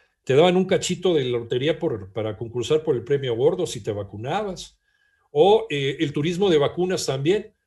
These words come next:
Esto que estaba haciendo, eh, algunos estados de la Unión Americana, como Texas, pues ya te venden el paquete completo para, para,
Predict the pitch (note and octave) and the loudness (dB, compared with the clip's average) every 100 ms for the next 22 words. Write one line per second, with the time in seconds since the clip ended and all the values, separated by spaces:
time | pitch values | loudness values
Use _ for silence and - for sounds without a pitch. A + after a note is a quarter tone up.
0 | _ _ _ D#3+ G3 E3 C#3 E3+ D#3+ - | _ _ _ -2 -2 -2 -2 0 2 2
1 | E3 E3 D#3 A#2 G2 B2 G#2+ G#2+ B2+ C#3+ | 0 4 4 4 0 -6 -12 -6 -4 -2
2 | E3+ D#3+ C3+ D#3 D#3 C3 B2 B2+ C#3 C#3 | -2 -4 -2 0 2 0 -4 -4 -4 -4
3 | C3 B2+ E3 A#2+ A2 A2+ - F#3+ C3 - | -4 -4 -4 -4 -6 -4 -2 -2 -6 -10
4 | - - _ B2+ D3+ E3+ F3 F3+ F#3+ C#3 | -16 -20 _ 0 2 4 2 2 0 0
5 | B2 C3 D3 F3 D3 C3+ D3+ D3 B2 C3+ | -4 -6 -4 -4 -4 0 0 0 -2 -10
6 | _ _ _ _ _ _ _ A2+ G#2+ A2 | _ _ _ _ _ _ _ -4 -2 0
7 | G#2+ G#2+ A2 G#2+ A2+ A2+ | 0 -2 -4 -4 -2 0